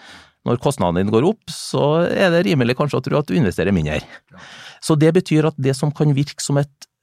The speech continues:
som en kortsiktig løsning, det har dårlige egenskaper på lang sikt, fordi at det reduserer investeringer,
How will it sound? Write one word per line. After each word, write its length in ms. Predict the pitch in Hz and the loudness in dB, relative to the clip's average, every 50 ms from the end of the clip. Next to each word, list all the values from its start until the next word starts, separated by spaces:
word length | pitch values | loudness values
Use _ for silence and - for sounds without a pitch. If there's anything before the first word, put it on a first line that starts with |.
| _ - - - | _ -20 -14 -4
som 140 | - 147 | 0 2
en 80 | 135 143 | 2 2
kortsiktig 680 | - - 160 - - - - 123 - - - - 131 131 | 2 0 -4 -4 -4 -4 -4 -6 -6 -8 -4 -2 0 2
løsning, 460 | 147 151 139 - 147 175 220 220 - - _ _ _ _ _ _ _ _ _ - - - - 147 - | 4 2 2 2 2 4 4 4 2 0 _ _ _ _ _ _ _ _ _ -20 -20 -20 -20 -10 -8
det 300 | 117 107 117 120 135 147 | -2 2 2 2 2 2
har 440 | 139 - - - - 123 123 139 147 139 - _ _ - | -2 -6 -8 -2 0 2 2 2 0 -2 -6 _ _ -6
dårlige 800 | 123 113 113 113 160 165 160 160 139 98 82 82 87 95 113 - | -6 -6 0 2 2 2 4 2 2 2 2 0 -2 -2 -2 0
egenskaper 680 | - 151 151 127 92 82 78 - - - 76 - - 113 - | 0 0 0 0 0 -2 -4 -4 -4 -6 -6 -4 -4 -4 -4
på 100 | 127 120 | -2 0
lang 160 | 123 135 139 | 0 0 0
sikt, 320 | 127 - 269 269 - - | -2 -2 -4 -4 -6 -12
fordi 240 | - - 127 117 120 | -6 -4 -2 -2 -2
at 120 | 120 127 | -4 -2
det 140 | - 127 123 | -4 -2 -2
reduserer 960 | 131 123 113 139 - - - - - - 104 87 76 73 76 76 82 95 113 - | -2 -2 -2 -4 -6 -6 -8 -8 -4 -2 0 0 0 0 0 -2 -2 -2 -4 -2
investeringer, 840 | - 117 113 110 120 - - 117 90 76 71 73 85 107 196 202 | -2 -2 0 0 -2 -2 -2 -2 -2 0 0 -2 -2 -2 -4 -6